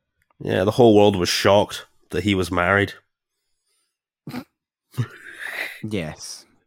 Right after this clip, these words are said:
Speaker 2: Most of the world don't know who he is, Nolan. This is the problem.
Speaker 1: <laughs>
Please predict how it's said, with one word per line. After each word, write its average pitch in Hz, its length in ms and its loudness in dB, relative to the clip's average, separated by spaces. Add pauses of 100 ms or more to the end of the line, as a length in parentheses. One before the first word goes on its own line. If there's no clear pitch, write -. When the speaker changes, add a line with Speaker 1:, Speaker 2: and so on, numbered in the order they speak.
(680)
Speaker 2:
Most 269 300 4
of 208 100 -4
the 202 80 -6
world 185 280 -2
don't 156 240 -4
know 143 80 -10
who 135 140 -12
he 120 280 -10
is, 92 160 -18
Nolan. 85 400 -16
This 110 180 -14
is 113 100 -14
the - 80 -8
problem. - 540 -4
Speaker 1:
<laughs> - 0 -